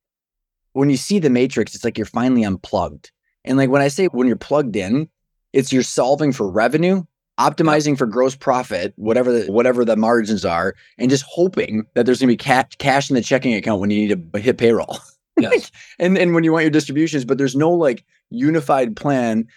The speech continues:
Speaker 1: which is why everybody's solving for the cash flow and the tax. Not because, like, how would you expect anybody to make a conscious choice? I spend,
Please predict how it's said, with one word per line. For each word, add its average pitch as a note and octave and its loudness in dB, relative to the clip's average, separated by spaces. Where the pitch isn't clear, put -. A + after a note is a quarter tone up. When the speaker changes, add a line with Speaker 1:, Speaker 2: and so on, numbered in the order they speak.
Speaker 1:
which D3+ -2
is C3+ -4
why D3+ 0
everybody's D3+ 0
solving C3+ 0
for C#3 -4
the A#2 -2
cash D#3 -8
flow G2+ 2
and A2 2
the G2+ -2
tax. - -4
Not D3+ 4
because, F#3+ 0
like, F#3+ -2
how G#3 -4
would A3+ 0
you A3 2
expect E3+ -2
anybody A#2+ 0
to D3 -2
make D3 0
a B2 0
conscious C#3 -4
choice? B2 0
I C#3 2
spend, C#3+ -2